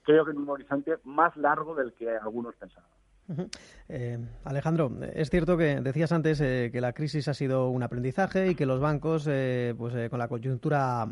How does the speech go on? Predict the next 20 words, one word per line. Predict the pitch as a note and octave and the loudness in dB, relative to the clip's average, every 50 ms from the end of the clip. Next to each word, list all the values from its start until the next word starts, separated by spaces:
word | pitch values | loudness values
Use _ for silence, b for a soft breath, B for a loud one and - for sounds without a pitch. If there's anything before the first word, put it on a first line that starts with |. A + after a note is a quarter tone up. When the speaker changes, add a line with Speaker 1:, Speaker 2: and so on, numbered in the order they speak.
| C#3 D2 C#2+ | -6 -8 -8
Speaker 2:
actual | A2 B2+ - - D#3 F3 G3+ G#3+ G#3+ G3 | -8 -6 -4 0 2 2 2 4 2 2
y | F3 D3 C#3 | 2 2 2
a | C3 B2+ | 2 2
raíz | B2 C3 B2+ C3 | 0 0 0 0
de | C#3 | 0
la | C3+ C3 | 0 0
crisis, | B2 - D3+ D3+ C3 D3+ E3 F3 B B B B B B B B | 0 -2 -2 -2 0 -2 -2 -2 B B B B B B B B
pues | - C3+ A#2 C3 | -4 -2 0 2
han | C#3 D3 D3 | 2 2 2
apostado | D3+ C#3+ C3 C3+ - D3+ C#3+ C#3+ C#3+ C#3+ C#3 C3 B2+ | 2 0 0 0 0 2 2 4 4 4 2 2 2
o | B2 A#2+ | 2 2
han | C3 C#3+ D3 C#3 | 4 4 2 2
buscado | C#3 C3 - D3+ C#3+ C3+ | 0 0 2 2 2 2
otras | C#3 - C3+ C3+ - | 2 0 -2 -2 0
fórmulas, | - F#3 F#3 E3 E3+ E3 D3 | 0 2 2 4 2 2 2
otros | D3+ C3 C#3 D3 C#3 | 0 0 0 0 2
modelos, | D3 C#3+ D#3 E3 F3 F#3 E3 D3 | 2 2 2 2 2 0 -2 -4
como | - - C#3 B2+ A#2 | -4 -4 -4 -2 -2
por | C3 B2+ | -2 -2
ejemplo | B2 D#3 C#3+ C3+ D#3 E3+ E3+ | -2 -2 0 2 2 2 2